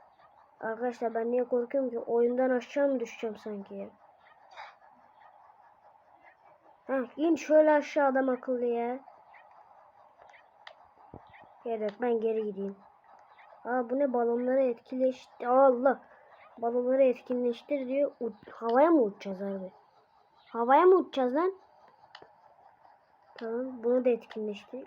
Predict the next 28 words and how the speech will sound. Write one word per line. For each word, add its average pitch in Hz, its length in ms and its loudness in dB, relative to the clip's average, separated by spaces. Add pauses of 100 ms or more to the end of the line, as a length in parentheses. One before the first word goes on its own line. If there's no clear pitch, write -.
(300)
Bunu, 247 240 2
Allah! 392 520 8 (1700)
Lan 339 260 6
ne 320 40 4
oluyor? 480 320 10 (220)
Arkadaşlar, 294 640 2
ne 285 60 2
oldu? 311 240 0
Az 262 180 0
önce 294 300 0
bilen 294 340 2
var 330 140 2
mı? 320 200 0 (1160)
A 240 120 -4
F 269 200 -2
K 294 120 -4
mı 302 140 0
kaldı? 226 240 -4 (120)
Bu 262 300 -6 (720)
ufo 262 240 2
mu? 240 180 -4 (1300)
ufo'lardan 277 640 4
ka-, 294 140 4
Allah! 302 480 6 (260)
Lan 349 240 4
beni 381 180 4
kaçırıyor 262 500 0
ufo. 233 120 -12